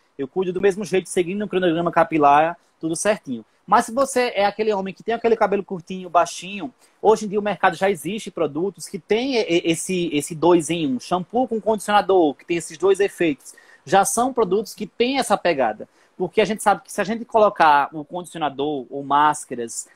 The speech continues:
claro que em exceção existem algumas, é, no couro cabeludo, a gente sabe que isso aí pode criar,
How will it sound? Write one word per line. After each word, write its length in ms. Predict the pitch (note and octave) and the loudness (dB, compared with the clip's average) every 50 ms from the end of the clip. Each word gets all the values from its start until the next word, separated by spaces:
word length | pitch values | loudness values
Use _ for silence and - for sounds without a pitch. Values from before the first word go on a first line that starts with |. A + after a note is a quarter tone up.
| _ | _
claro 240 | _ D#3+ F3 F3+ F3+ | _ 2 4 4 2
que 140 | _ - G3+ | _ -6 -4
em 60 | G3+ | -2
exceção 540 | G#3+ G#3+ - - G#3+ G3 - - F#3 G3+ G3+ | -2 -2 0 -2 -2 -2 0 -2 -2 -2 -4
existem 400 | F#3 C#3+ F3 A3+ G#3+ - - G3 | -6 -6 -6 -8 -8 -6 -4 -2
algumas, 680 | D#3 C#3 C3 C#3 E3+ G3+ A3 F3 C3+ B2+ - - - _ _ _ _ _ _ | -2 0 -2 -4 -8 -6 -6 -6 -6 -6 -8 -12 -12 _ _ _ _ _ _
é, 360 | C3+ C3+ C3 C3 B2+ B2+ B2+ | 0 0 2 2 2 0 -2
no 300 | C3 C#3 D#3 G3 C#4 E4 | -2 -2 0 0 0 -2
couro 300 | - - C4+ A#3+ G#3+ F#3 E3 | 0 2 4 4 4 4 2
cabeludo, 580 | - E3 D3 C#3 C#3 C3 C#3 E3 F#3 F#3 D#3+ | 2 0 2 2 0 0 0 2 0 2 0
a 40 | E3 | 0
gente 160 | D#3 F3+ E3 - | -4 -4 -4 2
sabe 220 | F#3 F3 E3 D#3+ | 2 2 2 0
que 120 | _ - | _ -10
isso 160 | F3 D#3+ - F3+ | -10 -4 -2 -2
aí 80 | E3 | -2
pode 260 | E3 _ E3+ D#3+ D3+ | -2 _ -4 -4 -4
criar, 560 | D#3+ _ D3+ D#3 D3+ D3 C#3+ C#3+ B2+ C#3+ C#3+ | -8 _ -6 -2 0 2 2 2 0 -4 -6